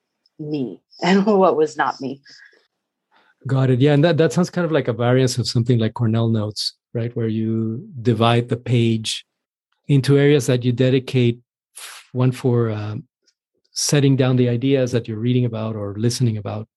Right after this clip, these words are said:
Speaker 2: and the other for, uh, your interpretations, right?
Speaker 1: Mm-hmm.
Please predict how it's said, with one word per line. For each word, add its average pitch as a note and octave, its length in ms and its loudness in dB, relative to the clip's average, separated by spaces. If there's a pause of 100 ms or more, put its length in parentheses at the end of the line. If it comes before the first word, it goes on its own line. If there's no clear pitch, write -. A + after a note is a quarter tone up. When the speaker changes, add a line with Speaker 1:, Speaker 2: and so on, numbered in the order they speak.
(420)
Speaker 2:
and C#3+ 160 2
the C3 100 4
other C#3 200 4
for, A#2+ 360 2
uh, A2 360 -4
your B2+ 200 2
interpretations, B2 840 -2
right? C#3 200 -8 (480)
Speaker 1:
Mm-hmm. B3 360 2